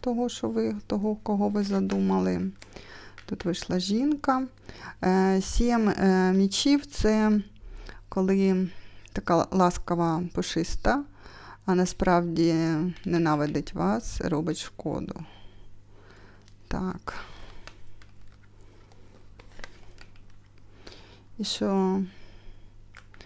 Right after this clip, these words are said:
Дивіться, тут три жінки вийшло. Оця родич, родич, якого ви задумали. Потім ви,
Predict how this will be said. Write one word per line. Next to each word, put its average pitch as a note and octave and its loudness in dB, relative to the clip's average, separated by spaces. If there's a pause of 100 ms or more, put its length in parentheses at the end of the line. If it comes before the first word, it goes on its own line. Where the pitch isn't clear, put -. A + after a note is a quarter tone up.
(460)
Дивіться, F3+ 2
тут G3 -2
три F#3+ 6
жінки E3+ 0
вийшло. - -6 (1200)
Оця F3 2
родич, F3 0 (360)
родич, F3 0
якого D#3+ -2
ви D#3+ 0
задумали. D#3+ 0 (1120)
Потім E3+ -4
ви, F3+ 2